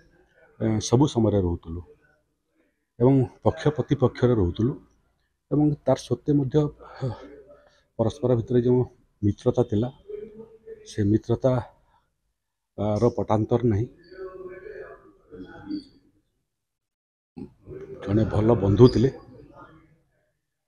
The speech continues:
ଏବଂ ଜଣେ ଭଲ ପ୍ରତିପକ୍ଷ ମଧ୍ୟ ଥିଲେ। ପ୍ରତିପକ୍ଷର ମଧ୍ୟ ମର୍ଯ୍ୟାଦା, ଆ, ଏବଂ ଲକ୍ଷଣ ରେଖାର ଆବଶ୍ୟକତା ଅଛି। ତେଣୁ ଉଭୟ ଦିଗରୁ ମୋର କ୍ଷତି ହେଲା।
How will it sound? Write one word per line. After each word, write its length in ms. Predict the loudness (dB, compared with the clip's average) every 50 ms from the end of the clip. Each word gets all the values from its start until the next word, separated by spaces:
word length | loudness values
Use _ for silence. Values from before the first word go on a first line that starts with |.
| _ 0
ଏବଂ 300 | 2 4 4 2 2 4
ଜଣେ 200 | 4 4 4 4
ଭଲ 260 | 2 4 4 4 2
ପ୍ରତିପକ୍ଷ 640 | 2 -2 -8 -8 -8 -6 -2 -2 -2 -2 -2 -2 0
ମଧ୍ୟ 300 | 2 2 2 0 -4 -10
ଥିଲେ। 240 | -10 -12 -14 -14 -14 -16 -16 -18 -20 -20 -20 _ _ _ _ _ _ _ _ _ _ -20 _ _ _
ପ୍ରତିପକ୍ଷର 580 | -6 -6 -6 -10 _ -4 -4 -2 -2 -4 -2 -2
ମଧ୍ୟ 240 | -2 -2 0 0 0
ମର୍ଯ୍ୟାଦା, 540 | 0 2 0 0 0 0 0 0 2 0 -2 -2 -6 -12 -14 -16 -16 -14 -12 -12 -12 -12 -12 -10 -6
ଆ, 260 | -4 -4 -2 -2 -4 -6 -10 -16 -12 -6
ଏବଂ 280 | -2 2 2 2 2 2
ଲକ୍ଷଣ 300 | -2 -4 -4 -4 -4 -4
ରେଖାର 260 | -4 -6 -6 -6 -6
ଆବଶ୍ୟକତା 560 | -6 -6 -6 -6 -8 -8 -14 -16 -14 -12 -10 -10 -10
ଅଛି। 260 | -12 -12 -18 -18 -18 _ _ _ _ _ _ _ _ _ -14 -14 -14 -12 -14 -16 -18 -18 -20 -20 -20 -20 _ _ 0
ତେଣୁ 180 | 2 4 6 6 6 4 4 2 -4 -8 -12 -18 -20 -20 -20 -16 -2 2 4
ଉଭୟ 240 | 4 6 6 4
ଦିଗରୁ 320 | 4 4 4 4 6 6 6
ମୋର 180 | 6 4 2
କ୍ଷତି 260 | 2 -2 -4 0 0 0
ହେଲା। 200 | 0 0 -4